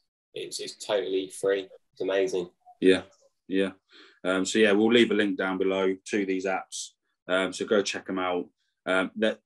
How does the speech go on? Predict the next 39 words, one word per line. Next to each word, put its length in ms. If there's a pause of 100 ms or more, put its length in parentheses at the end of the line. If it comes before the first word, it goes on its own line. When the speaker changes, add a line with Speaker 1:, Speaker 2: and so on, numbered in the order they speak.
(100)
Speaker 2:
it's 160
also 200
getting 240
updated 340
all 100
the 60
time. 260
You 60
know, 100
he's 220
working 360
on 100
this 140
all 160
the 80
time, 380
going 280
out, 300 (420)
trying 240
to, 80
like, 260
craft 560
his, 360
um, 380
or 140
hone 380
down 380
on 240
the, 280 (140)
the, 60 (120)
the 100
recipes, 720
and 180
they'll 140
be 160
added. 400
You 80
know, 200 (120)
th-, 140